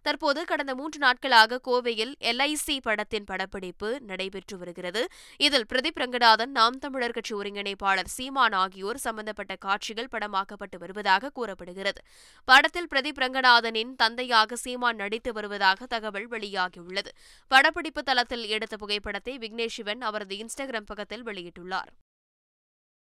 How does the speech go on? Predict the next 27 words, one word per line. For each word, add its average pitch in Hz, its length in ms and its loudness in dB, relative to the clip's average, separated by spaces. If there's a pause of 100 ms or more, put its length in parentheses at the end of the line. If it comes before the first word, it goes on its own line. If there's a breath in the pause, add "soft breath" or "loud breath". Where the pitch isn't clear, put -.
(120)
கேலோ 302 320 8
இந்தியா 277 380 2
போட்டியில் 240 460 -4
மகளிர் 226 400 -4
ஒற்றையர் 208 380 -6
ஸ்குவாஷ் 208 460 4
பிரிவில் 202 320 -8
தமிழ்நாடு 214 480 0
வீராங்கனை 190 520 -2
பூஜா 220 340 0
ஆர்த்தி 185 340 0
தங்கம் 202 340 -2
வென்றார். 175 380 2 (360 soft breath)
சென்னை 269 340 6
சேத்துப்பட்டில் 311 580 2
உள்ள 240 260 0
நேரு 240 380 2
பார்க் 233 320 6
ஸ்குவாஷ் 233 480 4
அகாடமியில் 208 720 0 (300 soft breath)
மகளிர் 269 460 0
ஒற்றையர் 247 500 -4
ஸ்குவாஷ் 233 340 4
போட்டியின் 214 600 -6
இறுதிப் 262 420 -8
போட்டி 226 260 -6
நடைபெற்றது. 196 580 -10